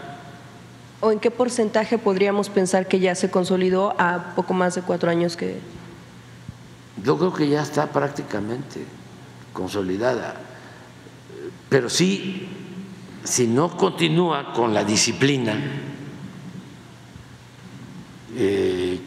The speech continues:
Speaker 2: con el profesionalismo y también con algo que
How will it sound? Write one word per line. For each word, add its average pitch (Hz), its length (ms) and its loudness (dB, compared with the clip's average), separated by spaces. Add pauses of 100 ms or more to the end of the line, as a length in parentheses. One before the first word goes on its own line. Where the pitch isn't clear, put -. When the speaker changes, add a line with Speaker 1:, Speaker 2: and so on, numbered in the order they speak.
(160)
Speaker 2:
con 117 240 4
el 110 60 2
profesionalismo 113 960 2
y 196 140 4
también 208 480 2
con 170 260 2
algo 156 460 0
que 107 840 2